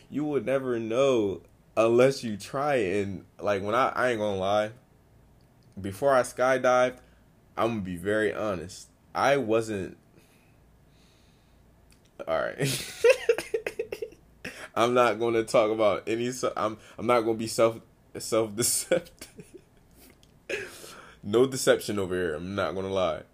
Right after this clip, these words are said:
Watching skydiving videos, you just get jitters. Like, I used to get jitters watching it, 'cause it's like, wow, like, you can't really put yourself there while watching the video, 'cause it's like, you can't, you just looking at their experience, like, "Oh, wow, like,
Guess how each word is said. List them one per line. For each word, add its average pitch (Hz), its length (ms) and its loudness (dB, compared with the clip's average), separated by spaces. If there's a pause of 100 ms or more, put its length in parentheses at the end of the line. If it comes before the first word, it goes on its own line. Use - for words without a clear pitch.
(580)
Watching - 500 4
skydiving 165 640 4
videos, 165 540 4 (180)
you 131 120 -6
just 160 260 -2
get 117 400 2
jitters. 101 720 0 (580)
Like, 101 400 0
I 117 200 6
used 127 360 -2
to 120 60 -6
get 92 320 -8
jitters 98 460 -2
watching 95 500 0
it, 53 100 -14
'cause - 140 -16
it's 95 100 -14
like, 71 160 -12 (360)
wow, 117 160 -14 (340)
like, - 220 -20 (840)
you 135 120 -4
can't 151 220 6
really 139 180 2
put - 260 -4
yourself 123 440 0
there 117 500 6 (580)
while 110 300 4
watching 113 340 2
the 95 80 -2
video, 107 480 2
'cause 117 240 0
it's 113 100 -6
like, 92 200 0
you 90 80 -8
can't, 110 320 0
you 110 140 -6
just 107 180 -4
looking 101 400 -4
at 92 300 -2
their 98 240 0
experience, 92 580 -6
like, - 160 -10
"Oh, 82 80 -6
wow, 76 440 -4
like, 69 360 -8